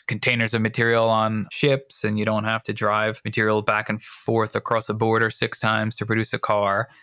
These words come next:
And you make it when you need it. It's, you know, just-in-time production r-, realized. It's, it's the epitome of all that. And, and I think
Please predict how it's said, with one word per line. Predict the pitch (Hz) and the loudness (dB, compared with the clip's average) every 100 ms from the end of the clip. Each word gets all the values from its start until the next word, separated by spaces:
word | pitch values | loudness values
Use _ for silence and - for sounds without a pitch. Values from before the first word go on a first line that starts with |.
| - _ _ | -20 _ _
And | 107 107 107 107 107 | -4 -2 0 -2 -2
you | 110 107 | -2 -2
make | 104 107 - | -2 -2 -2
it | 107 - - | -2 -4 -10
when | 117 117 120 | -4 0 2
you | 151 | 2
need | 110 90 | 2 -2
it. | 98 - | -6 -8
It's, | 104 - - - _ | -12 -12 -14 -16 _
you | 151 - | -16 -14
know, | 113 | -12
just-in-time | - 107 - 101 107 110 107 107 - _ _ | -4 -4 -4 -6 -2 0 -2 -4 -10 _ _
production | - 110 113 - 95 95 | -2 0 0 -2 -4 -4
r-, | 101 104 90 | -8 -10 -10
realized. | 110 120 131 60 131 - | -2 0 2 -2 -4 -8
It's, | 117 - | -10 -12
it's | 117 | -4
the | 110 | -2
epitome | - 139 127 104 | 0 2 2 0
of | 98 | 2
all | 113 113 | 2 2
that. | - 117 | 0 -2
And, | 92 95 - - - - _ | -4 -6 -10 -20 -20 -20 _
and | 113 | -2
I | 113 | 0
think | 143 131 - - | 0 0 -2 -6